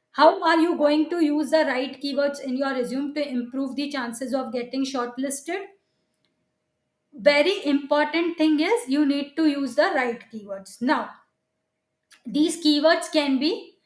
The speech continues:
in different types. First one is, uh, the skill sets which you have. So examples of keywords for skill set will be system Verilog, U V M, Verilog,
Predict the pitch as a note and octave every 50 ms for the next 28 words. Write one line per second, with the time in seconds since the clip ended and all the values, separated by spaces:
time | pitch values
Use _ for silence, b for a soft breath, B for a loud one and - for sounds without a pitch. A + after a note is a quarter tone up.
0 | _ _ _ _ _ _ _ - C#4+ D4+ D#4 E4 C4+ C#4+ C#4 C#4 - C#4 D4 D#4
1 | D#4 C#4+ D4+ C#4 A#3+ B3 D4+ E4 - - - D4 C#4 C#4 D4+ D4 - - E4 E4
2 | E4 E4 D#4 D#4 E4+ A4+ A#4 - - - _ _ _ _ _ _ _ _ _ _
3 | _ _ - - - - _ - A#3+ F#3+ D#4 G#4 A4+ - - F#4 F4 D#4+ - -
4 | D#4+ C#4 B3+ - - B3+ B3 - - A#3+ A#3 G#3 F#3 G#3 G3+ - - - - -
5 | B3+ B3 B3+ B3 B3 B3+ C4 B3+ - C#4+ D4 D#4 D#4 - F4+ F#4 F4+ F4+ - E4
6 | E4 E4 E4 E4 - - C#4 C4+ C4 C#4+ D#4 D4+ D4+ - - D#4 D4+ D4+ D4+ D4+
7 | C#4+ C#4 A#3+ - - D4 C#4+ C#4+ C#4+ C#4 D4 D4 B3 D#4 F#4+ G4+ G4 C#4 B3+ -
8 | - - C4+ B3+ B3+ A#3+ B3 A#3+ A3+ A#3 A#3 A#3 A#3 A3+ A3 A3+ A#3 A#3 - G#3+
9 | A#3+ B3+ A#3+ A3+ - A#3 A3+ A3+ A#3 A3 G#3+ G#3+ A3+ A3+ A3+ A3 A#3 B3 A#3+ A#3
10 | A3+ A#3 A#3 A3+ A3 A3 G#3+ G#3+ G#3+ G#3+ G#3+ A3 A3